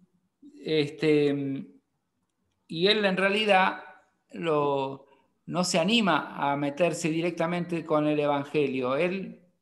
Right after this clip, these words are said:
utiliza la mediación del, del arte, utiliza la, la mediación de, de un cuadro, ¿no es cierto? Este, es capaz de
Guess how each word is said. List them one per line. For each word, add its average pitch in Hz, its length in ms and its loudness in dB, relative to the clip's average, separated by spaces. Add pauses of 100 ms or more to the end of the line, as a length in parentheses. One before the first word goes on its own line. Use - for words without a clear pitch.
utiliza 196 540 -2
la 175 120 4
mediación 156 640 -2
del, 160 360 -4
del 151 180 -2
arte, 139 580 -2
utiliza 180 520 -4
la, 147 180 0
la 147 140 -2
mediación 147 580 -4
de, - 420 -4 (500)
de 156 200 -8
un 156 140 -6
cuadro, 143 880 0
¿no 127 100 -10
es 117 60 -12
cierto? 143 580 -6 (420)
Este, 151 840 0 (2250)
es 175 180 0
capaz 175 420 2
de 185 380 -12